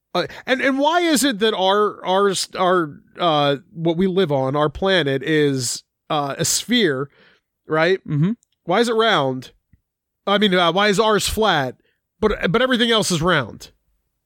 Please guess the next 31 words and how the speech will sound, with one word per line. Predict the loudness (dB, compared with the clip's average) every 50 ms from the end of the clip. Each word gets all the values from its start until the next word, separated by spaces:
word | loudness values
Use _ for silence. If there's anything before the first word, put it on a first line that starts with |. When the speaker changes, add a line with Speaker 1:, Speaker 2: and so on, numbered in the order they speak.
| _ _ _ -8
Speaker 2:
I | -8 -6 -6
don't | -6 -2
know. | 0 0 0 0 -2 -8 _ _ -20 -20 -20 -20 -20 -20 -20 -20 -20 -20 -20 -20 -12 -4
'Cause | -2 0 0 0
Speaker 1:
Right. | -2 -4
Speaker 2:
it's | -4 -6 -6
not | -6 -6 -6 -8 -12
flat. | -14 -12 -8 -8 -6 -4
Speaker 1:
Oh, | -4 -2 -2 -2
uh, | -2
no, | -2 -2 -2 -2
no, | 0 0 0
no, | 0 0
no, | 0 0 0
no. | 0 0 0 0 0 -2 -4 -4
That's | -2 0 0 0 0 0
right, | 0 0 0 0
because | -2 -4 -2 0 0 0 0
there, | -2 -2 -2 0 0
a | -2
lot | -2 0 0 0 0
of | 0
things | -2 -2 -2 -4
are | -6 -6
holograms | -2 0 2 2 2 2 2 2 2 2 2 2 2 2 0
and | 0
they're | 0 0 -2
put | -2 -2 0 2 2
up | 2 2
Speaker 2:
Yeah. | 2 2 2 2 0
Speaker 1:
there. | -2 -4 -8